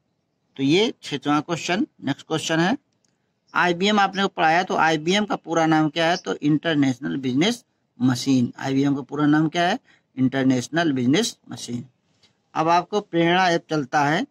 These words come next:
मोदी योगी जी ने launch किया है, तो क्वेश्चन पूछा गया है सी टेट में, यूपी टेट में, ए, Super टेट में बात करते हैं, तो ये राज्य सरकार के, यूपी के राज्य सरकार ने लॉन्च किया है।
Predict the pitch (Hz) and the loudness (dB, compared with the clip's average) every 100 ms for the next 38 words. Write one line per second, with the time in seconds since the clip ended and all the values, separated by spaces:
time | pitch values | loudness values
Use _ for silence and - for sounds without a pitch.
0 | _ _ _ _ _ _ 135 143 139 143 | _ _ _ _ _ _ 0 0 2 2
1 | 151 147 156 147 147 143 143 139 - 135 | 2 2 2 2 4 4 2 -2 -4 -2
2 | 147 151 - 175 247 _ _ _ _ - | 0 0 -2 -2 -4 _ _ _ _ -10
3 | 131 151 131 131 147 139 143 139 147 208 | -6 -4 -4 -4 -4 -2 0 0 0 -2
4 | - _ _ - 139 139 135 135 143 220 | -8 _ _ -10 -8 -6 -6 -2 -2 -2
5 | 175 131 - 131 143 151 185 - _ _ | -8 -10 -10 -10 -10 -10 -12 -14 _ _
6 | _ _ _ _ 131 131 127 131 143 127 | _ _ _ _ -6 -6 -8 -6 -6 -4
7 | 127 135 131 131 - - - 139 160 - | -6 -4 -4 -4 -12 -14 -4 -2 -2 0
8 | 147 175 143 165 - 139 123 131 127 160 | 0 2 2 2 0 -6 -2 -2 -2 -2
9 | 214 254 131 - 131 160 139 120 - - | -2 -2 -2 -4 -6 -4 -4 -6 -10 -12
10 | 123 120 143 240 - 117 117 - 113 113 | -4 0 0 -2 -10 -14 -14 -18 -20 -20
11 | - | -20